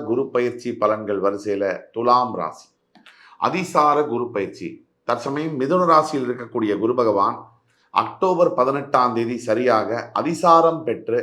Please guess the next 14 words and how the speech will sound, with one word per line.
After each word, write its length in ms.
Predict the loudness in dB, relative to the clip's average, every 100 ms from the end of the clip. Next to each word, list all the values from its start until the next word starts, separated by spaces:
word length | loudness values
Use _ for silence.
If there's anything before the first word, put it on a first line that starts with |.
| 0
கடகராசியில் 760 | 2 4 6 4 2 -4 -6 -8
சஞ்சரிக்கிறார். 600 | -4 -4 -4 -8 -12 -16 _ _ _ _ _ -6
அக்டோபர் 440 | -2 0 4 4 4
எயிட்டீன்த்லேருந்து 720 | 2 0 -2 0 0 0 -2 -4
டிசம்பர் 360 | -4 -2 -2 -2
மூணாம் 340 | -4 -2 -2 -2
தேதி 200 | -2 0
வரைக்கும் 320 | -2 -4 -8 -8
அதிசார 340 | -2 2 2 2
பயிற்சியின் 420 | -2 -4 -6 -4
காரணமாக 560 | -2 -2 -2 -2 -2 -2 -2
கடகத்துல 440 | 0 2 0 -2 -4 -6 -16 _ -2
குரு 140 | 0
பகவான் 380 | 2 0 0 -4